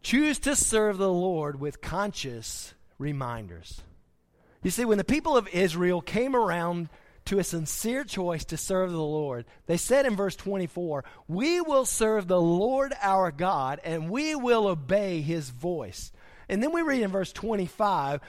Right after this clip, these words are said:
that Joshua made a covenant with those people on that day. Now, what's a covenant? A covenant is just a solemn pledge and a steadfast agreement. And this was a covenant that was made by the people that they would serve the Lord.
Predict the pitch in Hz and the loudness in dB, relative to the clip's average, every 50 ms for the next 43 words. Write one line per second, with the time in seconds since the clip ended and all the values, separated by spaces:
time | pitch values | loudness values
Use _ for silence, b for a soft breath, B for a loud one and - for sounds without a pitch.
0 | B B - 180 175 147 123 190 - 302 294 247 - 233 226 202 208 190 175 175 | B B 0 0 0 2 4 4 4 6 4 4 2 0 0 2 2 2 2 2
1 | 175 185 220 240 254 262 247 233 196 190 - - - - 226 254 262 247 226 190 | 0 2 2 2 2 2 0 0 0 0 -2 -4 -4 0 0 2 2 0 0 -4
2 | 156 135 135 139 - b b b b b - 170 202 277 302 - - 214 226 240 | -4 -4 -6 -8 -10 b b b b b -4 -2 0 0 0 -2 0 2 2 4
3 | 240 247 214 - - - 240 233 170 - 151 156 156 156 - 175 208 240 240 233 | 4 2 0 -2 -4 -2 -2 -2 -2 -4 -4 -4 -4 -4 0 0 2 2 2 2
4 | 220 214 202 196 180 170 160 160 151 135 127 127 151 202 302 - - 220 - 196 | 0 0 0 0 -2 -4 -4 -4 -2 -2 -4 -4 -2 -2 -2 -2 -2 -4 -2 0
5 | 202 180 143 123 113 104 B B B B B 175 - - 277 269 233 202 180 156 | 0 0 -2 -4 -8 -10 B B B B B -2 0 2 2 2 2 0 0 -2
6 | 143 175 165 - 160 151 - - - 190 190 220 262 269 285 247 - 175 175 160 | -2 -4 -4 -4 -4 -4 0 2 4 4 4 4 4 2 0 -2 -2 -2 -2 -2
7 | 151 135 135 135 131 - b b b b b b b 151 156 156 - - - 202 | -2 -2 -4 -6 -8 -12 b b b b b b b -4 -4 -2 -4 0 0 0
8 | 233 247 202 - 233 226 220 208 - - 190 160 143 165 165 165 160 147 131 92 | 0 0 0 0 0 2 2 0 0 -2 -2 -2 -2 -2 -2 -2 -2 -2 -4 -8
9 | - - _ _ _ b b b b b b b b b b b b b b b | -10 -14 _ _ _ b b b b b b b b b b b b b b b
10 | b b b b b _ - 170 185 185 190 262 302 277 - - - b b b | b b b b b _ 0 0 0 2 2 2 2 2 0 0 -2 b b b
11 | b b - 170 - - 185 190 170 - - - 214 247 247 214 170 135 127 131 | b b 2 4 4 4 2 -2 -4 -4 -2 2 4 4 4 2 0 -2 -4 -6
12 | 139 147 165 160 156 190 202 226 254 294 262 226 226 214 202 185 156 - 190 226 | -6 -6 -6 -4 -4 0 0 2 2 2 2 4 4 4 4 2 0 -2 -2 -2
13 | 226 - 151 147 139 147 151 139 131 131 135 185 220 285 320 302 311 294 - - | -2 -4 -6 -8 -6 -6 -8 -10 -8 -2 2 2 4 4 2 2 0 -2 -4 -4
14 | - - 208 208 202 202 185 175 185 170 160 165 160 143 117 90 82 - | -4 0 0 2 2 2 2 2 2 2 2 0 -2 -2 -4 -8 -10 -16